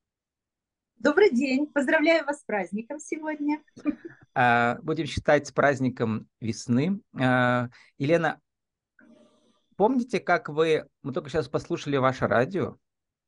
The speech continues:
Speaker 2: Но
Speaker 1: Мгм.
Speaker 2: началось-то всё с интернет-знакомств, между прочим.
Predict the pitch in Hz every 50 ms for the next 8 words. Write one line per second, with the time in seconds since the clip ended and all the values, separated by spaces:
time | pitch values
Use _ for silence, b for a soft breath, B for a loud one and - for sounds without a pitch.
0 | _ _ _ - 135 135 - 202 202 180 147 - 156 190 247 240 - - - 175
1 | 143 123 - - - - 180 165 123 - - _ _ _ _ _ _ _ _ _
2 | _ _ _ _ _ _ _ _ - - 151 135 135 - 170 170 170 202 220 202
3 | 190 180 190 190 - - 240 233 226 - - - - 131 123 107 110 123 117 -
4 | - 135 110 - - - 85 85 127